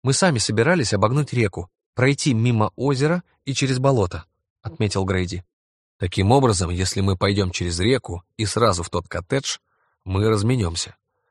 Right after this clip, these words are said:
К тому же почти всё время будем идти под горку», закончил Уилл. «Рискованно», сказал я, возвращая брату карту.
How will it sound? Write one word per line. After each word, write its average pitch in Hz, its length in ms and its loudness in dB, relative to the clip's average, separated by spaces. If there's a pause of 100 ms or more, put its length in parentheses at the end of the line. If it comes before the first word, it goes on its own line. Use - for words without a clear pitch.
(120)
К - 80 -20
тому 92 320 0
же 139 120 0
почти 92 380 -2
всё 92 200 -2
время 110 260 -2
будем 95 360 -2
идти 107 200 -4
под 107 200 0
горку», 92 440 -6 (720)
закончил 95 600 -2
Уилл. 87 260 -4 (1600)
«Рискованно», 90 800 0 (500)
сказал 90 440 0
я, 113 220 2
возвращая 92 560 0
брату 92 340 -2
карту. - 480 -6